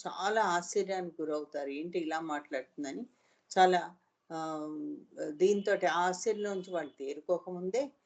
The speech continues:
ఈమె ఇంకొక మాట ఏమంటుందంటే, "Take Baba's prasad to feel his universal presence." అలా ఇంజెక్షన్ ఇస్తూ, "బాబా ప్రసాదం తీసుకోను, తీసుకుని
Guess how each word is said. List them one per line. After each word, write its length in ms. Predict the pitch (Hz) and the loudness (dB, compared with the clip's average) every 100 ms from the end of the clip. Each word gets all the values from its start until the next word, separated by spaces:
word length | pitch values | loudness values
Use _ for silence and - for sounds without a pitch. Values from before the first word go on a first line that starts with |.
| _ _ | _ _
ఈమె 180 | 208 208 | 0 2
ఇంకొక 340 | 202 196 208 | 2 0 -2
మాట 300 | 202 190 185 180 | 0 0 0 0
ఏమంటుందంటే, 680 | 175 170 170 175 175 180 | 0 -2 -8 -6 -4 -2
"Take 320 | 220 220 247 - | 4 8 8 8
Baba's 400 | 190 185 196 185 | 4 4 2 -2
prasad 480 | - 160 - 170 - - _ _ | -4 -4 0 0 0 -10 _ _
to 120 | 185 | -8
feel 320 | - 185 185 | -4 -2 0
his 180 | 175 165 | 0 -2
universal 560 | 165 160 160 160 - 165 156 _ | -4 -4 -4 -6 -6 -6 -8 _
presence." 580 | - 143 143 131 120 - - _ - - - _ | -4 -4 -2 -4 -4 -10 -12 _ -20 -20 -20 _
అలా 260 | 165 175 185 | 4 6 6
ఇంజెక్షన్ 480 | 190 185 208 - 196 | 4 0 -2 -4 -8
ఇస్తూ, 300 | 185 - 247 311 240 - _ _ _ _ | -8 -6 -4 -2 -4 -12 _ _ _ _
"బాబా 360 | 180 196 196 226 220 - - _ _ _ _ _ - | 6 8 8 6 6 2 -8 _ _ _ _ _ 0
ప్రసాదం 500 | 196 - 240 226 190 | 2 6 4 4 -4
తీసుకోను, 640 | 156 175 - - 139 123 - | -6 -8 -8 -10 -10 -12 -16
తీసుకుని 460 | 202 190 - 208 262 | -12 -12 -6 -4 -2